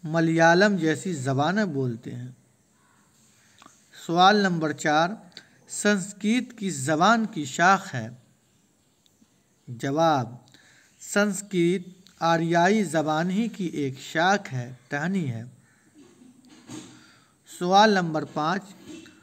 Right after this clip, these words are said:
उत्तर भारत में कौन सी प्राकृत बोली जाती थी?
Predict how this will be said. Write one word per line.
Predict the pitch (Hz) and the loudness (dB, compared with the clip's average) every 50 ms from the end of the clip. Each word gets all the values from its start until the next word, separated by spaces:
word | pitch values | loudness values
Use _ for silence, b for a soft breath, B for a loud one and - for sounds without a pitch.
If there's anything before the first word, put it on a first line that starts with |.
| B B B _ - | B B B _ -12
उत्तर | 190 - - - - 254 254 240 | -12 -12 -4 2 4 4 4 4
भारत | 196 180 175 180 175 185 202 196 196 | 4 4 4 4 4 4 2 0 -2
में | 185 175 170 156 135 | -4 -4 -4 -6 -4
कौन | - 185 208 240 247 240 | -4 -2 -2 -2 -2 -4
सी | 233 - 208 180 | -4 -6 -6 -6
प्राकृत | - 170 160 156 151 151 147 156 208 226 220 214 - 170 | -4 -2 0 0 0 -2 -2 -6 -6 -8 -6 -8 -8 -8
बोली | 143 135 147 156 185 220 202 | -4 -2 -2 0 0 0 0
जाती | 156 156 135 127 131 127 117 | 0 -2 -4 -4 -6 -8 -12
थी? | 113 - - - - | -14 -14 -18 -20 -20